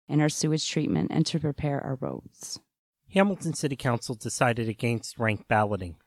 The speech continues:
Speaker 2: Ranked balloting enables voters to choose by prioritizing candidates, such as the top three, they feel qualified for public office and best able to represent them. What is your position on ranked ballots?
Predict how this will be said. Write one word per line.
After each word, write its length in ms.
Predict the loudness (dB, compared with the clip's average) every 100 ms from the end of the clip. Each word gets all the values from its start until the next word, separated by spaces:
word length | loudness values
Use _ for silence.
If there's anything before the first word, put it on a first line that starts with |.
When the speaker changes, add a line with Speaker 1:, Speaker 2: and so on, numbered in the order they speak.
| -6
Speaker 2:
Ranked 320 | -2 -2 2
balloting 400 | 2 4 2 2
enables 480 | 2 2 0 -4 -2
voters 400 | 0 0 -2 -6
to 120 | -10
choose 360 | -6 -4 -6 -4
by 180 | -4
prioritizing 760 | -2 -2 -2 -2 -2 -2 -2 -6
candidates, 560 | -4 -4 -4 -6 -8 -18 _ _ _ _
such 360 | 0 0 0
as 140 | -4 -4
the 100 | 0
top 280 | 2 2 -2
three, 400 | -4 -2 -4 -10 _ _ _ -4
they 140 | -2 2
feel 220 | 2 0
qualified 580 | 2 4 4 2 0 0
for 140 | -8
public 380 | -4 -2 -2 0
office 400 | -2 -2 -8 -6
and 160 | -8 -4
best 300 | -4 -4 -4
able 240 | -4 -6
to 120 | -6
represent 560 | -4 -4 -6 -4 -4 -4
them. 220 | -8 -8 _ _ _ _ 0
What 160 | 2
is 140 | 2 2
your 120 | 0
position 460 | -2 -2 -2 0
on 180 | 0 0
ranked 260 | -2 -4 -4
ballots? 520 | -6 -6 -12 -16